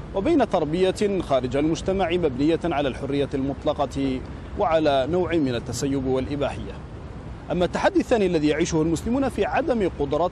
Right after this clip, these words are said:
المسلمين على الاستفادة من القيم الإيجابية الموجودة في المجتمعات الغربية، كقيمة إتقان العمل وقيمة إتقان الو-، وقيمة احترام الوقت، وعن قيمة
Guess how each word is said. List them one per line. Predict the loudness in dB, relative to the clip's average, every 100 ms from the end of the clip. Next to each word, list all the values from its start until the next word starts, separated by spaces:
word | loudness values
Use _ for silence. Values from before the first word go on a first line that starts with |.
| 0
المسلمين | -2 -2 -2 0 2 2
على | 2 2
الاستفادة | 0 -4 -8 -2 0 0 0 -2
من | -2
القيم | -2 -2 0 0 2
الإيجابية | 0 -2 0 2 2 0 -2 -6 -12 -16 -16 -4
الموجودة | 0 2 2 2 2
في | 0 -2
المجتمعات | -2 -2 -2 0 2 0
الغربية، | 0 0 0 0 0 -2 -10 -14 -6 -2
كقيمة | 2 4 4 4
إتقان | 0 0 2 2
العمل | 2 2 2 2 0 0
وقيمة | 0 0 2 2 0 -2
إتقان | -6 -2 2 2
الو-، | 4 2 4 4 2 0 -2
وقيمة | -2 0 0 2 0
احترام | -4 0 2 4
الوقت، | 4 4 2 0 -2 -2 -4 -8 -2
وعن | 0 0
قيمة | 0 2 2 0